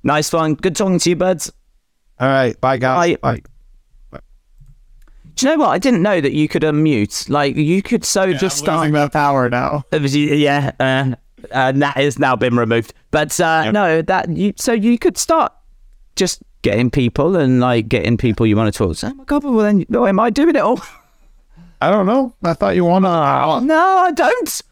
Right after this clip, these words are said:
Speaker 1: No.
Speaker 3: Okay, I got the power. I got the power.
Speaker 1: You've got the power now, yeah?
Speaker 3: Yeah.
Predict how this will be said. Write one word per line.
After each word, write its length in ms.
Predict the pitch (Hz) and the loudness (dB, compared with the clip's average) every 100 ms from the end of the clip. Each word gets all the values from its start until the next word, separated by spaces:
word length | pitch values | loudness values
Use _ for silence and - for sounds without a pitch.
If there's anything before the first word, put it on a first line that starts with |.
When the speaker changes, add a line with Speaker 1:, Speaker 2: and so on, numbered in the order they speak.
| _ _ - | _ _ -4
Speaker 1:
No. 220 | 247 392 480 | 0 0 0
Speaker 3:
Okay, 280 | - 147 254 | -2 0 0
I 140 | 185 165 | 0 0
got 160 | 214 | -2
the 80 | 220 | 0
power. 280 | 196 170 135 | 0 2 2
I 140 | - 170 | 0 0
got 180 | 247 240 | 0 -2
the 80 | |
power. 320 | 220 214 170 220 | 0 0 2 2
Speaker 1:
You've 180 | 254 196 | 0 0
got 180 | 233 | -2
the 80 | 202 | -2
power 340 | 180 202 208 190 | -2 0 2 2
now, 380 | 135 135 139 131 | 2 2 0 0
yeah? 340 | 147 165 196 208 - | 0 2 0 -2 -12
Speaker 3:
Yeah. 260 | - 107 78 | -16 -14 -14